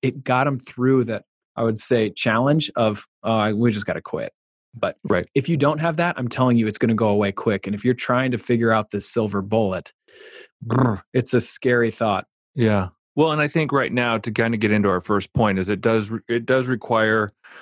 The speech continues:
Speaker 2: a growth mindset. It requires you to start, and it requires you to start taking action. And we're, we're shooting this podcast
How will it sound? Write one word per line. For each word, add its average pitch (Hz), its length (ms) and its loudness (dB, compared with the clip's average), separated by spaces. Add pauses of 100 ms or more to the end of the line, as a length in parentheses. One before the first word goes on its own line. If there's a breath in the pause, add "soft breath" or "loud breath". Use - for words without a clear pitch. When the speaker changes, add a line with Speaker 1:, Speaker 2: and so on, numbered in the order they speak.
(180 loud breath)
Speaker 2:
a 110 80 0
growth 107 400 0
mindset. 92 520 0
It 104 120 0
requires 113 560 0
you 127 80 0
to 123 80 0
start, 98 500 0 (320)
and 107 140 2
it 98 60 2
requires 104 600 0
you 107 120 2
to 98 80 0
start 98 280 0
taking 98 360 -2
action. - 400 -4 (600 loud breath)
And 117 120 0
we're, 120 300 2
we're 113 140 0
shooting 143 360 2
this 104 160 2
podcast 101 640 -2